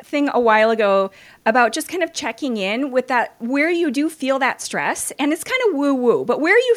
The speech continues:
feel that stress, and I do this even, like, on, if I'm ta-, having a sales call and I'm t-, talking to someone, and all of a sudden I feel, like, tense and it doesn't feel good, I instantly know, okay, this is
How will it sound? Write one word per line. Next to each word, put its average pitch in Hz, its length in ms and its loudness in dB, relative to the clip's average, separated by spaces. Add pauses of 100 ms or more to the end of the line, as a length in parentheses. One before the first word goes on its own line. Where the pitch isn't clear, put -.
feel 302 200 2
that 233 200 -2
stress, - 580 -8 (360)
and 240 80 0
I 370 100 4
do 480 200 4
this 285 200 -4
even, 233 420 -4
like, 190 200 -2 (360)
on, 214 500 0
if 220 140 0
I'm 254 200 0
ta-, 294 240 -4
having 240 260 -2
a 190 40 -6
sales 175 320 -4
call - 360 -8
and 214 80 -2
I'm 214 120 -2
t-, - 160 -14
talking 233 320 -2
to 233 40 -4
someone, 185 480 -4 (400)
and 233 160 2 (100)
all 269 220 4
of 330 80 0
a 320 60 -2
sudden 285 360 0
I 202 120 0
feel, 277 360 -2
like, 190 340 -2 (120)
tense 254 800 -4 (260)
and 196 80 -2
it 190 80 -4
doesn't 302 280 -2
feel 247 440 -4
good, 330 320 4
I 254 100 0
instantly 311 480 -4
know, 262 180 2
okay, 226 180 -2
this 233 180 -2
is 247 280 -8